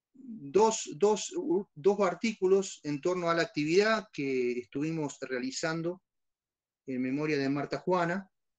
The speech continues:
eh, y incluso de ahí contamos un poco, no solo la me-,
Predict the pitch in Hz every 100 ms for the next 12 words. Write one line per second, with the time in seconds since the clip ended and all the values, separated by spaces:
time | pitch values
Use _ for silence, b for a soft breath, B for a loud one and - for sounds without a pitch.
0 | _ _ - 147 143 135 131 127 123 120
1 | 113 110 107 - 143 139 127 123 120 123
2 | 135 151 165 170 139 156 151 143 131 151
3 | 156 139 151 147 156 156 147 160 175 165
4 | 147 156